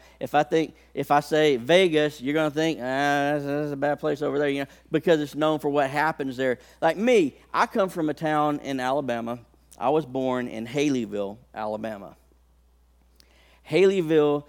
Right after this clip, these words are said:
is the town that you go through while you're going to somewhere else. Like, there's no <laughs> reason to stop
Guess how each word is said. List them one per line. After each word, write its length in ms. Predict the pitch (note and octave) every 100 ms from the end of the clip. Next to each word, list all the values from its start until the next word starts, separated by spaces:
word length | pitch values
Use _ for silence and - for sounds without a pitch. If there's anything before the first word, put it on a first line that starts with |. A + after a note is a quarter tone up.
| _ -
is 300 | C3 C3 A2+
the 120 | A#2+
town 480 | - D3+ D3 D3 C3+
that 200 | B2 A#2
you 260 | A2+ A#2 G#2
go 380 | A2 B2 C3
through 540 | D3 E3+ E3+ F3 F3 F3 - _ _
while 180 | A#2 A2
you're 140 | A2+
going 480 | A2 C3 C3 C3 A#2
to 580 | - D#3+ D#3 C#3 B2+ B2 - _
somewhere 420 | - C3 A#2+ A2
else. 480 | A2+ F2+ - - - _ _ _ - -
Like, 360 | C3+ C3+ - C#3
there's 180 | D#3
no 140 | D#3 F#3
<laughs> 160 | - A3
reason 340 | A3 F#3+ D3+ -
to 100 | -
stop 500 | D#3+ - E3+ C#3+ -